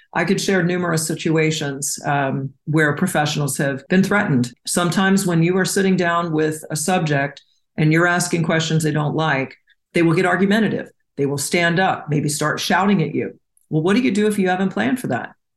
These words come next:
Or the subject actually reaches into a backpack and pulls out a weapon. What are you gonna do?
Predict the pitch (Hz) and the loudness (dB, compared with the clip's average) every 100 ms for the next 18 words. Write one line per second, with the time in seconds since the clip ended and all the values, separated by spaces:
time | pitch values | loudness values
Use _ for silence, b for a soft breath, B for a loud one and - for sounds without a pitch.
0 | _ 156 165 208 - 165 160 175 175 202 | _ 2 2 0 -2 -2 0 0 0 2
1 | 180 180 202 180 170 165 160 170 175 180 | 2 0 0 0 0 -2 -2 0 0 0
2 | 190 233 - 151 143 156 170 170 185 208 | 0 0 -2 -4 -2 -4 -4 -2 0 0
3 | 240 127 127 _ _ _ _ 147 147 165 | -2 -6 -8 _ _ _ _ -4 -2 -2
4 | 175 180 214 - | -2 2 0 -2